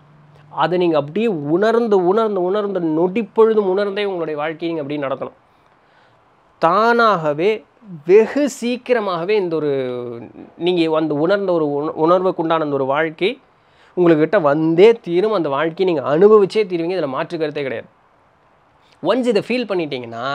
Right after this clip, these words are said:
உங்களுக்கு எந்த நேரத்துலையும் நெகட்டிவ் தாட் வரவே வராது.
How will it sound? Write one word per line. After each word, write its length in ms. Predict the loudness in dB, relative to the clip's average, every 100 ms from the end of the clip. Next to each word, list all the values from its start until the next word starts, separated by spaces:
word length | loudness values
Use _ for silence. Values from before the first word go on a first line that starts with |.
| -6 -10 _ _ _ _ -20 _
உங்களுக்கு 360 | 2 2 2
எந்த 440 | 0 0 0 2 2
நேரத்துலையும் 560 | 2 0 -2 -2 -2 -2
நெகட்டிவ் 340 | -2 -6 -6
தாட் 160 | -6 -4
வரவே 200 | -6 -6
வராது. 280 | -6 -10